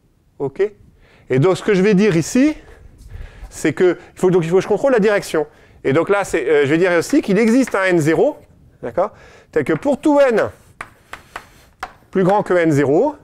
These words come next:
quand je regarde mu tenseur N, et pour tout vecteur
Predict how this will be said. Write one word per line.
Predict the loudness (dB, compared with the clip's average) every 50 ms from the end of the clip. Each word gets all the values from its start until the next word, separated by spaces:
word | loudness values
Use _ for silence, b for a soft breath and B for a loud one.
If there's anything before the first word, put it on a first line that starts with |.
| _
quand | -6 -4 -4
je | -2 0
regarde | 0 0 0 0 0 -2 -6 -8 -12 -18 -20 _ -20 -20 -20 _ _ _ -20 _ _ -20 -20 -20 _ _ _ _ _ -20 _ _ -20 -20 -20 -20 _ _ -18 B B B B B B B B B B B B -2
mu | 0 0 0
tenseur | 0 0 -2 -2 -2 -2 -2 0
N, | 0 -2 -2 -4 -6 -8 _ _ _ -6
et | -4
pour | -2 -2 -4 0
tout | 0 0 0
vecteur | 0 0 -2 -2 -2 0 0 0 0 -4